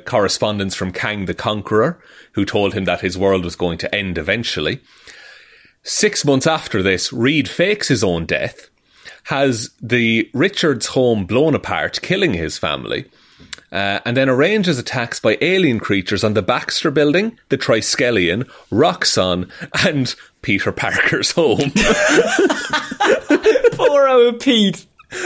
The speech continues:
Speaker 1: Poor Peter just had to be kicked down a notch
Speaker 2: Honestly,
Speaker 1: there.
Speaker 2: that lad never gets a break. Like, even in the Ultimate Universe, it's just like, "Kill Peter Parker.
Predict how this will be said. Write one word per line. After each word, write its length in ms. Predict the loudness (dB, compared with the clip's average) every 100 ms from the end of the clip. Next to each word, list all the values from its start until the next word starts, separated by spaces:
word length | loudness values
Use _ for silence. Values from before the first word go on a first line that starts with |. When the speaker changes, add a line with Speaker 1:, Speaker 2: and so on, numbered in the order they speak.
| -2
Speaker 1:
Poor 200 | 2 2
Peter 320 | 4 2 2 2
just 160 | 0
had 220 | -2 0
to 240 | 2 4 2 0 -4 -2
be 140 | 0 0
kicked 440 | -2 -6 -4 -2 0
down 300 | 2 2 2
a 60 |
notch 420 | 0 2 0 0 0
Speaker 2:
Honestly, 440 | 2 2 2 2
Speaker 1:
there. 100 | 0 -2 -4
Speaker 2:
that 180 | -2 0
lad 200 | 2 4
never 280 | 4 4 4
gets 240 | 2 2
a 60 | 2
break. 540 | 4 4 4 0 -2
Like, 200 | 2 2
even 420 | 4 4 4 2
in 160 | 2 0
the 100 | 4
Ultimate 460 | 4 6 4 4 4
Universe, 640 | 4 4 4 4 4 4
it's 180 | 2 2
just 180 | 2
like, 400 | 4 4 2 -6 -4
"Kill 240 | 0 0
Peter 320 | 2 2 0
Parker. 580 | 0 0 0 -2 -4 -6